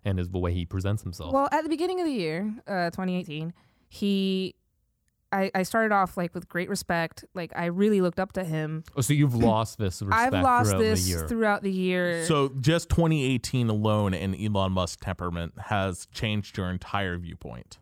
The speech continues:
Speaker 3: of the
Speaker 2: Totally.
Speaker 3: man.
Speaker 2: I had to, like, unfollow him on Twitter.
Speaker 3: All right, well, let's unpack this.
Speaker 2: Like, especially with, uh, the boys in the, uh, trapped in the, what was it, the cave?
Speaker 3: Yeah.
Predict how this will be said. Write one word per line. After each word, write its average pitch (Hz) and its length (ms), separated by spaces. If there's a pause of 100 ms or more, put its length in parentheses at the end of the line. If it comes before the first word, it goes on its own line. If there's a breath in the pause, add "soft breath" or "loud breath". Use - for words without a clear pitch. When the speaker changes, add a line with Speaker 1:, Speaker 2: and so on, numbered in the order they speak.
(100)
Speaker 3:
of 110 60
the 143 80
Speaker 2:
Totally. 180 140
Speaker 3:
man. - 100
Speaker 2:
I 196 140
had 214 300
to, 208 100
like, 175 180
unfollow 160 560
him 160 180
on 156 140
Twitter. - 380
Speaker 3:
All 151 120
right, 123 240
well, 135 240
let's 123 220
unpack 139 380
this. - 320
Speaker 2:
Like, 196 500 (220)
especially 262 600
with, 233 380
uh, 190 300
the 185 140
boys 190 540
in 175 340
the, 170 260 (320)
uh, 170 220
trapped - 340
in 175 140
the, 156 280 (380)
what 175 120
was 151 180
it, - 180
the 175 100
cave? 240 800
Speaker 3:
Yeah. 90 320